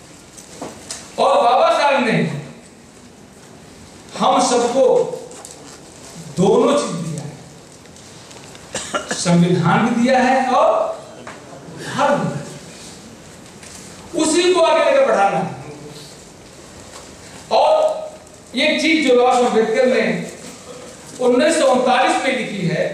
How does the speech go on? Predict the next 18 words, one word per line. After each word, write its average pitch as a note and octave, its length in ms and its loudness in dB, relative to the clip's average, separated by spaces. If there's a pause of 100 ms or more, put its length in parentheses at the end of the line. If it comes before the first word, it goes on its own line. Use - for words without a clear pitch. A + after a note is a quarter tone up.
(1040)
जिसका B3+ 300 2
कि A#3+ 160 2
हमारे A3 420 4
भी G3+ 160 4 (1120)
गार्जियन A3 420 2
महोदय A3 260 2
हम G3+ 160 0
सबको F3 280 -2
बता F3 220 2 (100)
रहे E3+ 240 2
थे, G#3+ 160 0 (1400)
उन्नीस D#4 300 4
सौ C4 80 2
उनतालीस A#3 480 2
में B3 160 2 (880)
एक A#3+ 480 2
संपूर्ण A#3+ 380 2
वाङ्मय A#3 480 4